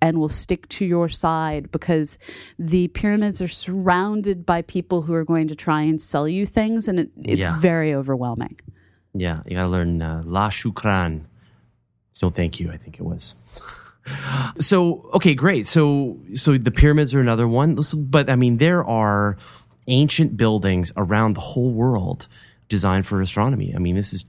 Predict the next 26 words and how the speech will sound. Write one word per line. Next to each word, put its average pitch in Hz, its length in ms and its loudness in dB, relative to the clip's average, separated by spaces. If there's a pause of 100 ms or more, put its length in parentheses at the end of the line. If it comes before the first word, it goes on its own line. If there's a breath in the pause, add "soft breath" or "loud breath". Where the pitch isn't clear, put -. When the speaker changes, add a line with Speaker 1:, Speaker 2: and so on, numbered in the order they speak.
Speaker 2:
these 110 200 -2
are 90 40 -6
just - 200 -8
a 95 40 -6
few 95 240 -2
examples. 95 520 -2
Let's 107 160 -6
have 113 120 -2
some 113 140 -2
more. 135 220 -2 (400 loud breath)
Speaker 1:
So 240 280 2
the, 220 440 -2
the 220 180 0
other 247 300 0
really 196 520 0
neat 180 540 0
example 175 440 0
that 165 400 -2
I 160 120 2
particularly 165 540 -2
like 147 260 -2
to - 120 -2
use 151 540 0 (560 loud breath)
is, 185 500 0 (200)
uh, - 120 -4
there's, 196 680 2